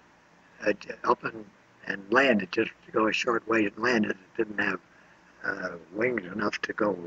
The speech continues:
far. <clears throat> It had a forty-five horsepower motor in it, same old plane that flew the Channel first time, Blériot. And, uh, then eventually, when you could, uh, fly the thing enough,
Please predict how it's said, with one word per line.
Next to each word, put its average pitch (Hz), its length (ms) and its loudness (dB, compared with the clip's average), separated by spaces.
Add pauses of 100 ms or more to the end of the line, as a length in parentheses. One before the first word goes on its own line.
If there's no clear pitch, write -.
(140)
far. 113 520 0 (680)
<clears throat> - 0 - (340)
It 104 220 -4
had 117 260 2
a 101 120 -2 (120)
forty-five 113 500 2
horsepower 107 560 2 (800)
motor 107 320 4
in 117 60 2
it, 123 180 0
same 135 340 2
old 113 220 6
plane 113 360 6
that 98 180 -4
flew 123 200 4
the 104 100 0
Channel 113 520 2 (520)
first 117 280 2
time, 110 360 2 (640)
Blériot. 110 560 6 (540)
And, 113 360 2
uh, 101 220 6 (180)
then 131 320 4 (720)
eventually, 131 600 6
when 117 200 6
you 107 80 4
could, - 180 0 (120)
uh, - 40 -12 (960)
fly 131 280 8
the 117 120 4
thing 110 240 2
enough, 123 380 4